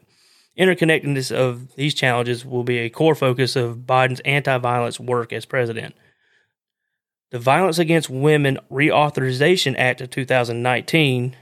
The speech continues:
it goes in to say, you know, how it been, has been put on the floor yet before a vote. Uh, says Senator McConnell should ensure this legislation gets passed long before President Biden will take the oath of office, but if McConnell refuses to,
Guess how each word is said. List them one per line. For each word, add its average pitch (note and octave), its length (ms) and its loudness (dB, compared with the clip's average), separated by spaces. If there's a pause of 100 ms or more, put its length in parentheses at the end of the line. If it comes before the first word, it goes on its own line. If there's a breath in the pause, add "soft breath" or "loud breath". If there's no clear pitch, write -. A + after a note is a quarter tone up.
(160 soft breath)
it A#2+ 80 -18
goes B2+ 220 2
in B2 100 0
to A#2 60 -2
say, A#2+ 180 0
you A#2+ 80 0
know, A#2 140 0
how A2+ 300 -2 (120)
it - 360 -6
been, B2 200 -2
has B2+ 240 0
been A#2+ 200 -4
put B2 100 0
on A2+ 100 -2
the A2 80 -8
floor D#3 320 2
yet B2+ 140 0
before A#2+ 300 -2
a A#2 40 -4
vote. C#3+ 380 0 (480)
Uh, B2 220 -8 (100)
says B2+ 220 -4
Senator C3 320 0
McConnell C3 440 2
should C3 160 -2
ensure D3+ 300 2
this C3 140 -2
legislation B2 560 0
gets A#2+ 160 -6
passed C#3+ 420 2
long D3+ 260 4
before B2 300 -2
President A#2+ 400 -2
Biden B2 300 2
will A#2 80 -2
take B2 180 -2
the G#2+ 80 -4
oath A2+ 160 -2
of A#2+ 60 -18
office, C3+ 520 0
but A#2+ 200 -4
if A#2 60 -6
McConnell A#2 380 -2
refuses D3+ 600 -2
to, A#2 260 -10